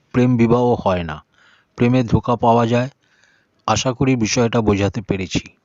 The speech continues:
আবার বলি, লগ্নকে, চতুর্থকে, পঞ্চমকে ও সপ্তমকে দেখে নিন, আর সফলতা তখন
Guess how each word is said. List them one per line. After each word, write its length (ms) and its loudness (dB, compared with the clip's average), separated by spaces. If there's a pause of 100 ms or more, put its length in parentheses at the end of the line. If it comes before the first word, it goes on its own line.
(1300)
আবার 320 0
বলি, 280 -2 (1300)
লগ্নকে, 560 0 (480)
চতুর্থকে, 640 -2 (300)
পঞ্চমকে 680 -2 (340)
ও 80 0
সপ্তমকে 600 -2
দেখে 300 -2
নিন, 180 2 (500)
আর 120 0 (120)
সফলতা 500 0
তখন 340 -2